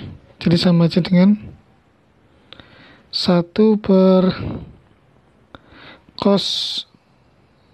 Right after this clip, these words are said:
lima pi per enam. Tapi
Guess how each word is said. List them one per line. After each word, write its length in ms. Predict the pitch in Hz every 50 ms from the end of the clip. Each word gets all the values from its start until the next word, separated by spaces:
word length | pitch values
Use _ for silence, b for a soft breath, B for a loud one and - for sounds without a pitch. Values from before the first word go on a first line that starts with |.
| _ _ _ _ _
lima 320 | - 196 185 180 180 175 170
pi 80 | 196 190 170
per 100 | 190 170
enam. 320 | 175 170 160 151 147 131 - - - - _ _ _ _ _ _ _ _ _ - B B B B B B B B B B B -
Tapi 320 | - 233 233 311 320 349